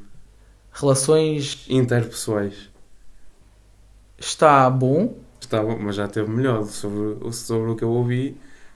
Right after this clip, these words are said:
Speaker 2: já teve melhor.
Speaker 1: Já teve melhor, é como, é como eu digo. Hum, as pessoas, eh, uma vez estão mais próximas, outras vezes nem tanto, mas felizmente estou
Speaker 2: Tens que convidar toda a gente para um jogo de pádel.
Speaker 1: É verdade.
Speaker 2: Nada que um jogo de
Speaker 1: Ou,
Speaker 2: pádel
Speaker 1: ou mesmo
Speaker 2: não
Speaker 1: para uma
Speaker 2: resolve.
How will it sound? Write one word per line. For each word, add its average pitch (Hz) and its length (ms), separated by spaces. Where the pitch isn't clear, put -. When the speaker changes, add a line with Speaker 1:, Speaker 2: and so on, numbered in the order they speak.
Speaker 2:
já 113 160
teve 113 240
melhor. 123 380
Speaker 1:
Já 196 140
teve 147 220
melhor, 127 300
é 165 80
como, 135 360
é 127 60
como 135 240
eu 131 60
digo. 120 340
Hum, 113 420
as 135 120
pessoas, 139 720
eh, 120 340
uma 131 140
vez 143 120
estão 143 120
mais 135 140
próximas, 160 380
outras 139 200
vezes 139 140
nem 139 160
tanto, 147 340
mas 135 200
felizmente 139 600
estou 131 460
Speaker 2:
Tens 151 200
que - 60
convidar 117 380
toda 113 240
a 110 60
gente 107 260
para 113 120
um 107 80
jogo 107 220
de - 80
pádel. 107 380
Speaker 1:
É 135 80
verdade. 120 460
Speaker 2:
Nada 117 260
que 123 80
um 127 100
jogo 123 160
de 117 60
Speaker 1:
Ou, 139 60
Speaker 2:
pádel 123 260
Speaker 1:
ou 175 60
mesmo 180 200
Speaker 2:
não 165 80
Speaker 1:
para 160 80
uma 165 80
Speaker 2:
resolve. 127 60